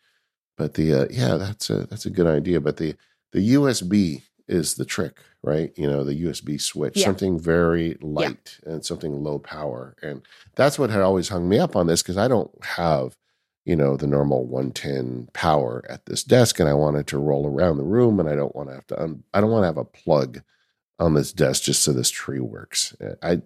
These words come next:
Speaker 1: that really,
Speaker 2: No.
Speaker 1: I don't, I want it really simple. And, uh, anyway, uh, I guess you could say simple, 'cause I'm gonna make it much more complex in order to keep the simplicity.
Speaker 2: Yeah,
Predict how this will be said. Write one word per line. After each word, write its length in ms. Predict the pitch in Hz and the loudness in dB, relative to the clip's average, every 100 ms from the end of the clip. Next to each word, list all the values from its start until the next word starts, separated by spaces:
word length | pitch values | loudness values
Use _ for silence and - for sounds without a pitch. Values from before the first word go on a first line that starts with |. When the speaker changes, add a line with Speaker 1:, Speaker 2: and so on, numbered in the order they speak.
| - | 2
Speaker 1:
that 200 | 82 - | 2 4
really, 400 | 87 80 69 64 _ 185 | 2 4 2 -2 _ -8
Speaker 2:
No. 200 | 165 - - | -8 -10 -2
Speaker 1:
I 100 | 87 | 2
don't, 200 | 87 - - | 2 2 0
I 100 | 90 | 2
want 200 | 90 85 | 2 2
it 40 | 92 | 2
really 240 | 104 101 | 2 4
simple. 460 | - 78 - 85 - | 2 -4 -8 -14 -10
And, 240 | 73 73 | -8 -8
uh, 180 | - - - - | -10 -16 -20 -16
anyway, 260 | 120 127 120 _ _ _ _ _ _ _ _ - - | -16 -16 -20 _ _ _ _ _ _ _ _ -18 -12
uh, 200 | - 78 | -6 -2
I 60 | |
guess 240 | 90 92 92 | 4 4 2
you 80 | |
could 120 | 76 65 | -2 -6
say 120 | 60 | -6
simple, 380 | - 62 62 57 | -6 -6 -10 -10
'cause 160 | - | -4
I'm 100 | 73 | -2
gonna 160 | 78 73 | 0 0
make 200 | 71 71 | 0 -2
it 60 | 73 | -6
much 220 | 76 - | -6 -6
more 140 | 69 | -6
complex 720 | - 67 - 62 62 - - | -6 -10 -8 -10 -4 -2 -2
in 160 | - 71 | -4 -6
order 180 | 60 57 | -6 -10
to 100 | 55 | -16
keep 260 | - - - | -10 -10 -8
the 100 | - | -8
simplicity. 640 | - - - - 58 113 _ _ _ _ _ _ _ _ | -10 -12 -16 -12 -14 -14 _ _ _ _ _ _ _ _
Speaker 2:
Yeah, 340 | 254 190 - | 4 4 2